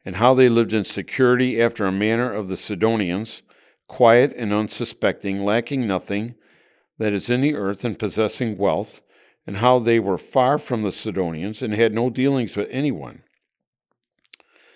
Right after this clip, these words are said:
And when they came to their brothers at Zorah and Eshtaol,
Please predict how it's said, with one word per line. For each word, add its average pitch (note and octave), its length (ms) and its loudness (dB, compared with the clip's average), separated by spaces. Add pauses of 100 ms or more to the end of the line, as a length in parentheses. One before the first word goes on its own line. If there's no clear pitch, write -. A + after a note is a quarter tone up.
(420)
And A2+ 100 -2
when A#2+ 100 4
they A#2 80 2
came D#3+ 260 2
to D#3+ 80 4
their B2+ 160 6
brothers A#2 420 4
at G2 120 -4
Zorah A2+ 400 4
and A2 100 -4
Eshtaol, F#2+ 840 -6